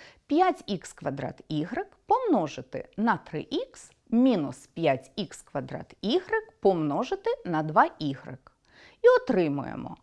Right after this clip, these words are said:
п'ять ікс квадрат ігрек помножити на три ікс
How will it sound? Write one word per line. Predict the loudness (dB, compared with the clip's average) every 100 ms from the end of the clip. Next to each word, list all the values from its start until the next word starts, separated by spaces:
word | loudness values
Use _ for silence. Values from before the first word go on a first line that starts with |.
| _ _ _
п'ять | 2 4 2 0 -6
ікс | -4 -4 -6
квадрат | -8 -6 0 0 0 0
ігрек | 2 2 0 -4 -8 -2
помножити | 0 2 0 0 -6 -12 -12 -14 -16 _ -20 -18 -2
на | 2 2
три | 2 0
ікс | 4 2 2 -10 -20